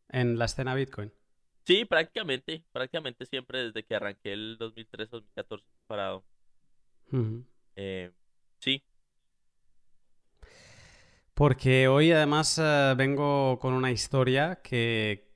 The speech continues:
Speaker 1: que ha tenido, pues prácticamente desde dos mil trece la, la has vivido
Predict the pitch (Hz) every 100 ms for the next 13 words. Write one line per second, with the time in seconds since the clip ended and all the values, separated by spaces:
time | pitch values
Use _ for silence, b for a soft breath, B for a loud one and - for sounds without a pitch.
0 | - 113 107 110 120 113 117 113 107 104
1 | - 113 - - 117 117 120 123 120 110
2 | 104 113 110 117 113 123 123 123 110 107
3 | 113 110 113 113 113 120 117 113 110